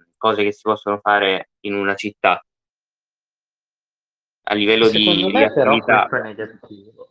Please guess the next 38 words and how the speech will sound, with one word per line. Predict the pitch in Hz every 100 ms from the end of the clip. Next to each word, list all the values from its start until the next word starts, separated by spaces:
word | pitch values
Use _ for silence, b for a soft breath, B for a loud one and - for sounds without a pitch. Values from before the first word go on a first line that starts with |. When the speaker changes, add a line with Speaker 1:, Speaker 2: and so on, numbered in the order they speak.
| -
Speaker 2:
Secondo | - 127 143
me | 202
però | 208 135
questo | - 127 117
è |
negativo | 107 104 - 151 151
ed | 143
è | 107
legato | 101 107 117 -
in | 104
realtà | 104 101 113
ad | 113
un | 107
fatto | - 113 - -
che | 120
non | 101 101
c'è | - 110
abbastanza | 104 104 - 107 104 107
decentralizzazione | 107 - 107 - 101 98 92 104 - - 107 101 101 104 _ _ _ _ _ _ _ _ _ _ -
all'interno | 110 104 - 110 101 101
dell'attività, | 101 98 - 107 101 - 101
nel | 101
senso | - 110 107 107
che | -
bisognerebbe, | 104 107 110 117 123 -
per | 117 117
quanto | 110 -
mi | 110
riguarda, | 107 113 120 123
tentare | 113 104 113 101 101
di | 107
collegare | - 107 101 110 107 104 104 104 - _ _ _ _ _ _ _
il | 113
giovanile | 110 104 107 104 104 104 104 104 107 107
a, | - 110 110 107
alle | 107 107 107
sezioni | - - - 117 107 107
adulte | 104 104 104 - - 110